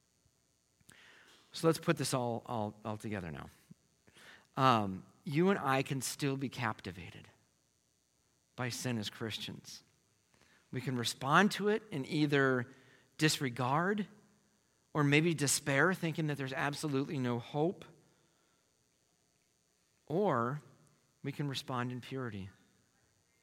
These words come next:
But in that decision, it won't just affect you, but it will affect others. One of my favorite movies,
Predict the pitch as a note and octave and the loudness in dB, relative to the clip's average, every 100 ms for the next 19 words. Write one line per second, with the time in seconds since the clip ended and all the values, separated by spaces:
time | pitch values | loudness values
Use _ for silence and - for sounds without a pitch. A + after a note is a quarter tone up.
0 | _ _ _ _ _ _ _ _ _ _ | _ _ _ _ _ _ _ _ _ _
1 | _ _ - - B2 C3+ - E3+ E3 D3+ | _ _ -20 -6 0 2 4 6 6 4
2 | D3+ C#3 - G#3 C#3 A2+ G#2+ C3 - _ | 2 0 4 4 4 -2 -2 -6 -12 _
3 | _ _ _ _ _ D3 D#3 D3+ F#3+ E3 | _ _ _ _ _ -4 0 0 0 -2
4 | - C#3+ D3+ C#3 - C#3 C#3+ A#2 A#2+ C3+ | -2 -4 -4 -4 -4 -6 -6 -6 -8 -8
5 | A#2+ - A#2+ - - A2+ A#2 - - - | -10 -10 -10 -10 -12 -10 -10 -12 -14 -16
6 | - _ _ _ _ _ _ _ _ _ | -18 _ _ _ _ _ _ _ _ _
7 | _ _ _ _ _ - C#3 D3 C3 C3 | _ _ _ _ _ -2 2 4 2 2
8 | C#3 D3+ D3 C3 C3 C3 G#2+ G#2 | 2 2 0 -2 0 0 -4 -6